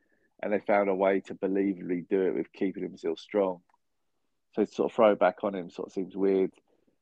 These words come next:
Um, <coughs> again, I understand Rhino winning,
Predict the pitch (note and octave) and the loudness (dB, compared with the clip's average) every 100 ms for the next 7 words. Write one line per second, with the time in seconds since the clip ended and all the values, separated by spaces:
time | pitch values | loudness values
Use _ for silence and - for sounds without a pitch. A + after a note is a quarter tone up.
0 | _ _ - A2+ A#2 A#2 - _ - - | _ _ -2 2 2 -2 -10 _ -20 -20
1 | _ _ _ _ _ _ _ _ - - | _ _ _ _ _ _ _ _ -20 -20
2 | _ _ _ - B3 - - - - _ | _ _ _ 6 6 6 0 -8 -18 _
3 | D#3+ G3+ D3+ G#2 - _ - - C#3+ D#3 | -2 0 -2 -6 -20 _ -16 -8 -6 -6
4 | C#3+ C#3+ C3+ C3 B2+ A#2+ B2+ C3+ C#3 | -4 -2 -2 -2 -4 -6 -8 -10 -12